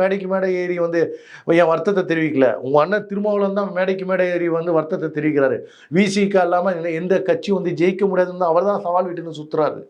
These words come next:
இன்னைக்கு வந்து பத்து வழக்கு இல்லைன்னா அவன் வந்து தொண்டன் இல்லைன்னு சொல்லி பேசுறானுங்க. நான் உண்மையிலுமே கேட்குறேன், அதிகாரத்துக்கு எதிரா வந்து திருமாவளவன் அண்ணன் வந்து குரல் ஏப்புன்னு சொல்றாருல, ஏப்பி இருக்கணும். ஒரு தலைவனா இருந்தா என்ன சொல்லியிருக்கணும் தெரியுமா? நம்ம சமுதாயத்தெல்லாம் வந்து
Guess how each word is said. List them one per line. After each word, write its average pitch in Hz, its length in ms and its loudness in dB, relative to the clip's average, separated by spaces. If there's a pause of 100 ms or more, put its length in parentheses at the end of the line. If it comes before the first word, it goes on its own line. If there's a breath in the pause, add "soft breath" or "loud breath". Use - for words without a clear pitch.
(460)
இன்னைக்கு 147 220 4
வந்து 165 180 2 (100)
பத்து 175 280 0
வழக்கு 202 320 2
இல்லைன்னா 202 260 -2
அவன் 190 160 -4
வந்து 196 140 -2 (120)
தொண்டன் 202 320 0
இல்லைன்னு 196 240 0
சொல்லி 180 240 0
பேசுறானுங்க. 175 420 -2 (400 soft breath)
நான் 160 200 4
உண்மையிலுமே 196 380 2 (120)
கேட்குறேன், 185 320 0 (280 loud breath)
அதிகாரத்துக்கு 208 680 2
எதிரா 214 180 2 (100)
வந்து 202 140 -8 (100)
திருமாவளவன் 202 540 0
அண்ணன் 175 240 -4
வந்து 185 200 -6
குரல் 196 260 0
ஏப்புன்னு 180 280 -6
சொல்றாருல, 175 300 0 (140)
ஏப்பி 196 200 -2
இருக்கணும். 180 340 -4
ஒரு 135 160 -6
தலைவனா 180 280 2
இருந்தா 175 180 2 (340 loud breath)
என்ன 185 140 2 (120)
சொல்லியிருக்கணும் 180 480 0
தெரியுமா? 151 280 -2 (580 loud breath)
நம்ம 147 180 0 (100)
சமுதாயத்தெல்லாம் 185 840 4
வந்து 175 120 -2